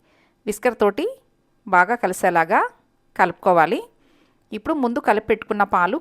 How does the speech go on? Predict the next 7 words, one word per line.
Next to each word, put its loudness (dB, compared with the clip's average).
కొద్ది 0
కొద్దిగా 0
పోసుకుంటూ -4
కలుపుకోవాలండి. 0
పాలు 2
ఒకేసారి -2
పోయకుండా 0